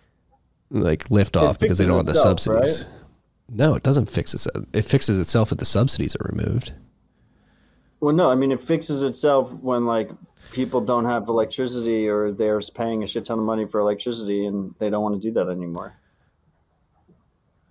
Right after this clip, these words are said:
Speaker 2: So that they, they actually, like, produce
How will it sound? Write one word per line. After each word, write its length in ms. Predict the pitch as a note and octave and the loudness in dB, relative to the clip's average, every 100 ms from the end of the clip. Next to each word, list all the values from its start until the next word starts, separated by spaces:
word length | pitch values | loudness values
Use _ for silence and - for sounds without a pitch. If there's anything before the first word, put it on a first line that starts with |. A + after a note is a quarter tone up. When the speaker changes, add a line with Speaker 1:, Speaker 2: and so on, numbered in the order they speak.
| _ _ _ _ _ _ _ _ _ | _ _ _ _ _ _ _ _ _
Speaker 2:
So 200 | - A2 | 0 2
that 160 | G#2 | 2
they, 180 | A2 G#2 | 2 2
they 180 | G#2 A2 | 2 2
actually, 600 | A2 G#2+ A2 G#2+ G2+ - - - - - B2+ | 2 0 -2 0 -2 -6 -16 -20 -20 -16 -6
like, 200 | G#2+ - | -6 -4
produce 560 | A2 G#2+ G2+ - - | -2 -2 -2 -8 -12